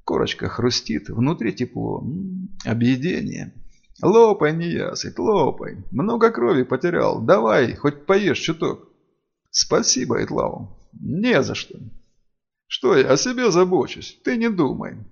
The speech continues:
"Давай, мастер-некромантер, готовься! Скоро наши птенчики и до нас доберутся",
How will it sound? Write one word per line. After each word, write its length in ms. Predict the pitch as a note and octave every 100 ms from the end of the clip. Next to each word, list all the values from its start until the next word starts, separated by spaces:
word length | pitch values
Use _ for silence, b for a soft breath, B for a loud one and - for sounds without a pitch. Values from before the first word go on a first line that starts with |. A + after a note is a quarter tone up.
| - _ _ - - _ -
"Давай, 440 | A2+ F#3 A#3+ A3+ C#3
мастер-некромантер, 1120 | B2 G#2 A#2+ B2 B2+ D#3 C#3+ A2 G#2 - A2
готовься! 720 | E3 G#3 A#3 D#3 G2+ - F2
Скоро 380 | - - - A#3+
наши 260 | A#3 A3 A3
птенчики 540 | G#3 A#3+ G3+ E3+ E3
и 80 | F3+
до 140 | F#3
нас 260 | G3 D#3 G#2+
доберутся", 640 | C3 E3+ F#3 A2 - -